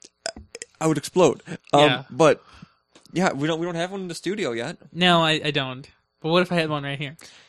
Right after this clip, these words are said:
Speaker 1: That's what I'm waiting for.
Speaker 2: Yeah, that's, sorry, sorry, can't do that ever again.
Speaker 1: <sighs> It's too bad.
Speaker 2: Mm-hmm. Well, so, uh, what, what about, what about it? What, what,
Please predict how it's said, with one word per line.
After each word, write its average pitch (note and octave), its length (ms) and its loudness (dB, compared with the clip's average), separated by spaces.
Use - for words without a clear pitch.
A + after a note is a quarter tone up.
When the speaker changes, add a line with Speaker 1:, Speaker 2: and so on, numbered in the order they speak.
Speaker 1:
That's - 200 -10
what F#3 80 -2
I'm G#3 80 0
waiting F4+ 300 2
for. - 160 -2
Speaker 2:
Yeah, E3 240 6
that's, F3 220 0
sorry, E3+ 240 0
sorry, E3 280 0
can't D#3 220 -4
do D#3 100 -2
that D3 120 2
ever D3+ 220 -2
again. D3+ 340 -6
Speaker 1:
<sighs> - 60 -20
It's - 160 -14
too - 80 -12
bad. A2 240 -8
Speaker 2:
Mm-hmm. C#3+ 220 -10
Well, F3+ 220 4
so, F3 300 0
uh, E3 220 2
what, F3 260 0
what F#3+ 120 2
about, E3 280 -4
what E3+ 100 0
about D#3+ 260 2
it? B2 140 -8
What, C3+ 240 -8
what, C#3 200 -4